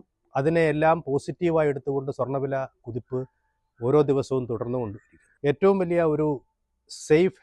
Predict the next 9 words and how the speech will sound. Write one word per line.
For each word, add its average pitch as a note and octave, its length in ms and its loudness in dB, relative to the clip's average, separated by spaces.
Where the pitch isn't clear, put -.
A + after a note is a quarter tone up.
ഹെവൻ D3+ 260 2
അസറ്റായി C3+ 600 -2
സ്വർണത്തെ C3 480 -2
ഉപഭോക്താക്കൾ C3 640 2
കാണുന്നു C#3 360 2
എന്നുള്ളതാണ് A#2+ 520 0
സ്വർണത്തിൻ്റെ A#2 480 -4
വിലക്കയറ്റത്തിൻ്റെ G#2+ 760 -8
ഒരു G#2 100 -14